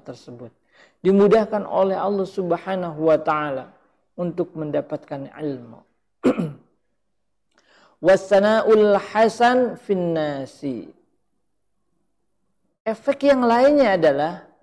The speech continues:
pujian yang baik dari manusia. Ya. Kalau kita meninggalkan maksiat karena Allah Subhanahu wa taala, meninggalkan maksiat hanya takut kepada Allah Subhanahu wa taala, maka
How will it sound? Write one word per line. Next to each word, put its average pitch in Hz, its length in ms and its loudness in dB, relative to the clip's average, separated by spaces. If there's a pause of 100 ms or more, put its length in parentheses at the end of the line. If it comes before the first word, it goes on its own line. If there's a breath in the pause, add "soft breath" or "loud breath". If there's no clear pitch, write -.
(160)
pujian 196 800 -2 (560)
yang 160 320 -4
baik 165 240 -2
dari 139 240 -6
manusia. 123 560 -16 (880)
Ya. 151 240 -10 (1040)
Kalau 240 240 2
kita 240 460 0
meninggalkan 202 880 -2
maksiat 214 580 -4
karena 220 460 -4
Allah 247 340 2
Subhanahu 254 560 -4
wa 247 140 0
taala, 170 480 -6 (500)
meninggalkan 196 720 -2
maksiat 202 480 -2
hanya 214 240 -6
takut 226 480 -4
kepada 233 380 2
Allah 233 180 2
Subhanahu 226 560 -2
wa 226 80 0
taala, 240 480 -2 (600)
maka 156 400 -14